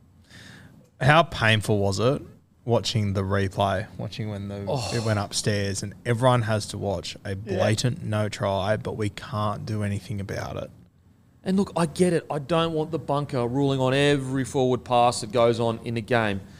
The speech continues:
Speaker 2: But surely let's apply some common sense. Like, that is so outrageous. Just call it a knock on. Call it intentionally <laughs> forward. Do you know what I mean? Call it intentionally forward.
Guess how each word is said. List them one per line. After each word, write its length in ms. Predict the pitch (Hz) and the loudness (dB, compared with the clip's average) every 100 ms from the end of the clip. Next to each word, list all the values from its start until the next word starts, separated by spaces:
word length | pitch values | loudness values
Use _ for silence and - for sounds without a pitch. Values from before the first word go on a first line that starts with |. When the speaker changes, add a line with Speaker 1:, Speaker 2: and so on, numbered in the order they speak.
| - | -2
Speaker 2:
But 220 | 190 185 | 0 0
surely 720 | - - 208 202 202 196 180 | -2 -4 0 4 6 6 6
let's 260 | 165 160 160 | 6 4 4
apply 460 | 151 - 160 156 156 | 0 -2 2 4 4
some 260 | 147 127 - | 2 -4 -6
common 380 | - 175 185 170 | -4 0 2 0
sense. 640 | 147 - 220 220 175 - - - - _ _ _ _ - | -4 0 2 2 0 -4 -8 -12 -20 _ _ _ _ 4
Like, 240 | 175 170 | 4 4
that 120 | 196 202 | 2 2
is 140 | 175 | 2
so 400 | - - 190 196 | 0 2 4 6
outrageous. 640 | 175 156 151 165 117 98 | 6 6 6 6 2 -4
Just 240 | - 247 - | -4 -4 -2
call 220 | 262 233 | 2 4
it 60 | 202 | 6
a 20 | |
knock 240 | 175 - | 4 2
on. 180 | 214 117 - - - - | 2 0 -4 -16 -20 0
Call 220 | - 294 | 4 6
it 100 | 294 | 6
intentionally 680 | 277 - 190 202 262 - 233 | 4 2 2 4 4 4 6
<laughs> 80 | 185 | 6
forward. 340 | 214 240 156 | 8 8 6
Do 40 | - - - | 2 -6 2
you 60 | |
know 40 | 254 | 4
what 60 | |
I 20 | 196 | 6
mean? 200 | 240 208 | 2 2
Call 280 | - 240 | 2 4
it 60 | 240 | 4
intentionally 480 | 220 151 196 - 175 | 2 2 0 0 0
forward. 340 | 165 175 117 | 2 2 0